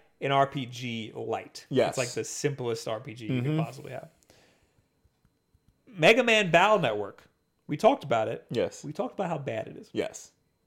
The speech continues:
Speaker 1: I don't understand why you're roping that in
Speaker 2: Yeah.
Speaker 1: with all the other R P Gs. Um, so no, I'm not gamist.
Speaker 2: No.
Speaker 1: I d-, I don't like R-, listen, man.
Speaker 2: Yeah.
Speaker 1: I mean, I'll play an R P G if it's a good R P G, but, like,
Speaker 2: Yeah.
Speaker 1: or if it, like, catches my eye, or if it's got some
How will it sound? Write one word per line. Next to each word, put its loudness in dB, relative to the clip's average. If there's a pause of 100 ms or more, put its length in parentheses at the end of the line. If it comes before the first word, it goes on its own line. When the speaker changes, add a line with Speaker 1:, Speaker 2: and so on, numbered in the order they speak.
(360)
Speaker 1:
I -6
don't -2
understand 0
why 4
you're 2
roping 0
that -2
in -4
Speaker 2:
Yeah. 8
Speaker 1:
with 4
all 2
the 0
other -2
R -6
P -10
Gs. -16 (1080)
Um, -6 (1160)
so -8
no, 0
I'm -4
not -6
gamist. -14 (760)
Speaker 2:
No. -10
Speaker 1:
I -16
d-, -10
I -8
don't -4
like -8
R-, -6
listen, -12
man. -16
Speaker 2:
Yeah. -10 (1080)
Speaker 1:
I 6
mean, 6
I'll 8
play 6
an 8
R 8
P -6
G -4
if -4
it's 0
a 2
good 4
R 8
P -4
G, -6
but, -2
like, 4
Speaker 2:
Yeah. 8
Speaker 1:
or 8
if 0
it, 4
like, 4
catches 0
my 0
eye, -6
or -10
if -14
it's -12
got -4
some -12